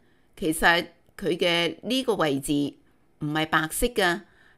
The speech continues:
係淡淡地嘅桃紅色。今次雙花箭呢，係出喺正常嘅位置，唔係出喺花中心。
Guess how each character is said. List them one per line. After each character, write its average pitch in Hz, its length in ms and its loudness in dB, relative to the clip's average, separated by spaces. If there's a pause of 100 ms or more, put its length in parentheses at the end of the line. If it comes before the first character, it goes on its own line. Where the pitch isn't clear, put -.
係 170 340 4
淡 180 400 -4
淡 208 300 -2
地 165 240 2
嘅 202 80 2
桃 175 220 -6
紅 - 400 -8
色。 - 140 -4 (840)
今 277 220 4
次 196 320 -2
雙 247 340 0
花 240 280 0
箭 185 280 -2
呢， 214 200 -4 (360)
係 156 320 2
出 - 140 -4
喺 254 260 0
正 185 240 0
常 123 280 -4
嘅 151 100 2
位 151 240 2
置， 160 420 0 (340)
唔 160 80 -4
係 156 200 0
出 262 120 -2
喺 233 280 0
花 220 220 -2
中 214 240 -6
心。 233 340 -4